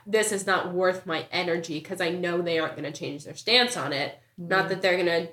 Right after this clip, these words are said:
Speaker 1: be disrespectful to me about it, but I know that it's there for very important reasons. Even though I don't like it, I know that they aren't gonna change it. And then ones that are like,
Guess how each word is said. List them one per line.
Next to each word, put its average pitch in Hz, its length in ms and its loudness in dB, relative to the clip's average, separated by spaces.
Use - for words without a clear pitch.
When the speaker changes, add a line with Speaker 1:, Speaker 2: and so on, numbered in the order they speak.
Speaker 1:
be 196 100 -4
disrespectful 208 720 2
to 202 120 -6
me 180 100 2
about 160 280 0
it, 160 80 -6
but - 220 0
I 190 100 -2
know 190 320 2
that 180 240 -2
it's 202 180 2
there 202 320 6
for 202 160 0
very 185 260 2
important 180 400 -2
reasons. 180 400 0
Even 180 140 -2
though 170 100 0
I 190 180 4
don't 175 180 0
like 175 260 -2
it, 170 160 0
I 170 60 -2
know 175 260 -2
that 165 180 0
they 160 120 -2
aren't 135 160 -6
gonna 143 140 -12
change - 340 -12
it. - 180 -16
And 214 160 4
then 190 160 4
ones 190 220 4
that 185 100 -2
are 175 60 4
like, 185 200 0